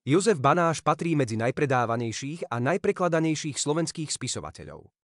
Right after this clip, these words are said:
Je nositeľom ocenení Zlatá kniha, Platinová kniha, Cena S C Pen, Cena slovenských pohľadov, Pantarej Awards, čitateľský top titul, Kniha roka, Kniha Kisúc, Zlaté pero Ladislava Ťažkého, Prémia Vladimíra Ferka,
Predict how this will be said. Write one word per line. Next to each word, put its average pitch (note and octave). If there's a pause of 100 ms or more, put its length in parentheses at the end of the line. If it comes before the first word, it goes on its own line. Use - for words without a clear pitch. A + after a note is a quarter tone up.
(760)
Je C3+
nositeľom F#3
ocenení E3+
Zlatá A#2+
kniha, C#3
Platinová C#3
kniha, C3+
Cena C3+
S G#2
C G2
Pen, F2+ (160)
Cena C#3
slovenských A2+
pohľadov, A2+ (160)
Pantarej D3+
Awards, A2+
čitateľský E3+
top F2+
titul, B2+
Kniha E3
roka, C#3+
Kniha F#3
Kisúc, D3+
Zlaté C3+
pero A#2+
Ladislava G#2+
Ťažkého, F2
Prémia D#3+
Vladimíra C#3+
Ferka, C3